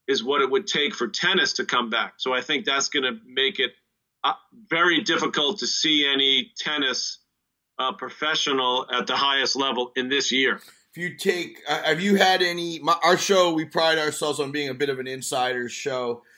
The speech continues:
Speaker 2: Have you had any interesting conversations with any behind the sceners that have given you some perspective that maybe we don't know about?
Speaker 1: Well, I think that, um,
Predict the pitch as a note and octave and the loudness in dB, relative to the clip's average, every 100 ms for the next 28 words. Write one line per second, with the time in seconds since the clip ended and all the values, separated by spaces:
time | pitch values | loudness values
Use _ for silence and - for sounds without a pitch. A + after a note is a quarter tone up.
0 | - - C3 D#3 D#3+ D#3 D3+ D3+ D3+ C#3 | -20 -12 -6 -2 2 2 0 -2 -4 -6
1 | C3 - _ _ _ _ _ _ _ _ | -10 -14 _ _ _ _ _ _ _ _
2 | C#3+ D3 D3 C#3 D#3 C#3+ C#3+ D3 D3 C#3 | -8 -6 -8 -8 -6 -8 -2 0 0 -4
3 | B2+ - C#3+ C#3 - D3 C#3+ C#3 B2 C3 | -10 -6 -4 -4 -4 -4 -4 -8 -10 -2
4 | C3 C3 C3+ C3+ B2 C3 C#3+ C#3 C3+ C3 | -2 -2 -6 -8 -10 -2 -2 -2 -4 -8
5 | - C#3+ C#3+ C#3+ C#3 C3+ A#2+ B2+ B2 B2 | -8 -6 -6 -6 -6 -6 -6 -2 -2 -4
6 | - _ _ _ _ C3 B2+ C#3+ C#3 C#3 | -8 _ _ _ _ -4 -2 -4 -6 -8
7 | C3+ C3+ D#3 C3+ C3 B2 - C#3+ C3 - | -8 -6 -6 -6 -6 -8 -6 -4 -4 -4
8 | C3+ B2 B2+ B2 B2+ B2+ B2+ C#3 C3+ C3 | -4 -2 -4 -6 -8 -8 -8 -6 -6 -6
9 | C#3 C#3+ C#3+ C#3+ C3+ _ _ _ _ _ | -6 -4 -2 -2 -4 _ _ _ _ _
10 | _ _ _ _ _ - - A3 G3+ G3 | _ _ _ _ _ -20 -6 -2 0 0
11 | F#3+ G#3+ F#3+ G3+ F3 - E3+ D#3+ D#3 | 0 -2 0 0 -2 -2 -2 0 0